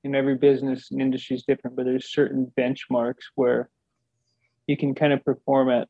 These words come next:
or s-, profit steps. If you perform for a while at the top of that profit step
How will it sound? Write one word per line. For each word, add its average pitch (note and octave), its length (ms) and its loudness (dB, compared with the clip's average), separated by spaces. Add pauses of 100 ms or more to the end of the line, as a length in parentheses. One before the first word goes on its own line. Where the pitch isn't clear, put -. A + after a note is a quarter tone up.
(200)
or B2+ 140 -4
s-, - 180 -10 (300)
profit C#3 420 2
steps. B2+ 360 0
If - 160 -4
you D#3 120 0
perform C3+ 600 0
for C3 80 2
a B2+ 60 4
while B2 260 4
at A2 80 -2
the C3 100 -4 (100)
top B2+ 280 0
of B2 80 -6
that A#2 220 -2 (100)
profit B2+ 400 0
step C#3+ 360 0